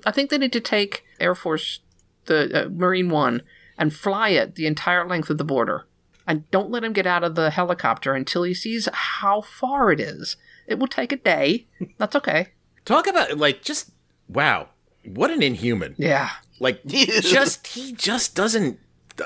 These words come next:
Speaker 2: see, I don't know, man. He's got no compassion.
Speaker 1: No.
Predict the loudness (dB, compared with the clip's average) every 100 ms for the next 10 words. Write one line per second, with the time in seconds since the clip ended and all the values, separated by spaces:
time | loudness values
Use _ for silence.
0 | -2 0 2 2 0 2 2 0 0 -2
1 | -4 -8 -6 -6 -2 -4 -2 0 0 -2
2 | -2 0 0 -2 -6 -4 -2